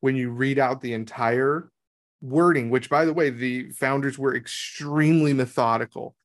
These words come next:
about every single word chosen. And I think it's quite clear. And it's, and there's a reason why the right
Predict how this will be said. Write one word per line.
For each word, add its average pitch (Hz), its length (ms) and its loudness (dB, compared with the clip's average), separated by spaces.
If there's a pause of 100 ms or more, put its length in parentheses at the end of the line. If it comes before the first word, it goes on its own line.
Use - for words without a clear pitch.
(140)
about 117 300 -2 (260)
every 135 640 2
single 123 680 -2
word 127 520 0 (260)
chosen. 156 720 -4 (600)
And 147 140 0
I 143 120 2
think 208 260 -2
it's 311 140 -4
quite 151 260 0
clear. 202 260 0
And 139 80 0
it's, 135 120 -10
and 185 280 -4
there's 208 140 -2
a 269 80 -6
reason 185 460 -4
why 123 400 -2
the 131 120 -2
right 120 540 -2